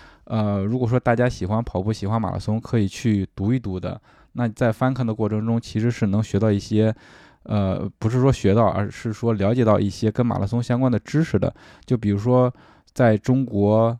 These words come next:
啊，第一次这种马拉松比赛是在什么时候、什么时间比的，有哪些人。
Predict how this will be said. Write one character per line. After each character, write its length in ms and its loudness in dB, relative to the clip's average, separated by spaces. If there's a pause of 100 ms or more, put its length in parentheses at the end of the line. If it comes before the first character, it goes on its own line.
(120)
啊， 300 -2
第 160 0
一 60 2
次 240 0
这 100 -2
种 160 0
马 120 -2
拉 100 0
松 220 -4
比 160 -10
赛 440 -2
是 280 -6
在 240 0
什 160 -8
么 80 -2
时 120 -6
候、 140 0
什 140 -8
么 80 -4
时 120 -10
间 160 -2
比 260 -12
的， 260 -8 (260)
有 120 2
哪 140 0
些 200 0
人。 360 0